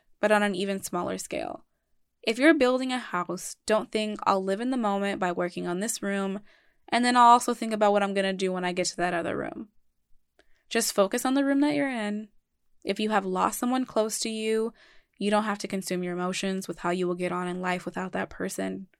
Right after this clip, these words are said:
Just take it one moment at a time. Think about what you want for lunch and what good book you will read before bed. Just think about this moment, and slowly but surely, you will find yourself asking the question less.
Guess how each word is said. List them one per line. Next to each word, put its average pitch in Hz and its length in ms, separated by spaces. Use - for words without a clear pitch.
Just 233 220
take 247 200
it 254 140
one 208 260
moment 202 300
at 185 80
a 185 80
time. 180 520
Think 254 160
about 240 260
what 220 140
you 214 120
want 202 220
for 202 140
lunch - 580
and 208 160
what 208 180
good 208 220
book 208 240
you 208 80
will 196 120
read 190 200
before 185 320
bed. 180 400
Just - 280
think 247 180
about 214 280
this - 220
moment, 180 540
and 226 200
slowly 233 600
but 226 220
surely, 202 640
you 220 120
will 208 120
find 196 300
yourself 196 400
asking 180 400
the 180 80
question - 480
less. - 460